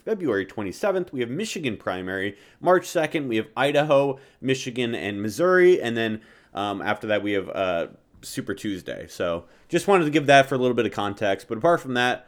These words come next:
Trump's going to sweep New Hampshire. Nikki Haley's gonna do fairly well. DeSantis is not going to do well. I do trust these polls. I think they're gonna be pretty much on the money, so I don't have too much commentary.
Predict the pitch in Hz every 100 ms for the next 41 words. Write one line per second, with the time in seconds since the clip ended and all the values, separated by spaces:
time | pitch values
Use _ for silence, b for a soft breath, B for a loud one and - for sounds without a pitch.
0 | b - 196 185 - 156 135 127 - -
1 | 165 156 143 127 107 - 120 113 - 160
2 | 180 156 156 156 143 131 127 127 123 113
3 | 110 98 85 87 - 98 104 104 - 147
4 | 156 190 190 131 98 85 73 - 67 -
5 | b b 151 156 190 - 131 131 120 117
6 | 107 98 101 - - 117 127 120 117 110
7 | 113 104 107 95 _ _ _ _ 143 123
8 | 110 107 101 98 95 92 b b b -
9 | 107 104 95 92 95 101 90 - 78 82
10 | - 85